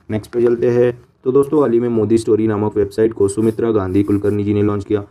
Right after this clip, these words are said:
तो महात्मा गांधी जी की ग्रैंड डॉटर सुमित्रा गांधी कुलकर्णी जी ने मोदी स्टोरी नामक वेबसाइट को अभी लॉन्च किया।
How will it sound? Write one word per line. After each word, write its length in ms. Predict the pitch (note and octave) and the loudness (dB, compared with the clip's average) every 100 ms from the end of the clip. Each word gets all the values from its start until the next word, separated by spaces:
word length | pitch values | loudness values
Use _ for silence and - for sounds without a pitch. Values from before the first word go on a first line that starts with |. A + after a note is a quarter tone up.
| _ _ | _ _
तो 60 | A#2 | 0
महात्मा 440 | A2 A2+ A2+ B2 | 0 -2 -2 -2
गांधी 280 | A2 G#2 A2 | -2 0 0
जी 100 | G#2 | 0
की 140 | A2+ | -2
ग्रैंड 340 | G#2 G2+ G#2 F#2+ | 0 -2 -2 -4
डॉटर 300 | G2 G2+ F#2+ | -4 -4 -4
सुमित्रा 380 | G2+ G2 G2+ | -4 -4 -4
गांधी 280 | G2+ F#2+ G2 | -4 -2 -2
कुलकर्णी 440 | G2 G2 - F#2+ F#2+ | 0 -2 -2 -4 0
जी 120 | B2 | 0
ने 140 | G#2 | 2
मोदी 280 | G2 F#2+ G2+ | 0 0 -2
स्टोरी 280 | G2+ F#2+ G2 | 0 0 0
नामक 280 | F#2+ G2+ G2 | -4 -4 -2
वेबसाइट 360 | F2+ F#2 F2 | -2 0 -2
को 100 | G2 | 0
अभी 140 | F2+ F#2 | 0 0
लॉन्च 280 | G#2 F#2 | 0 -2
किया। 220 | - F#2 | -4 -4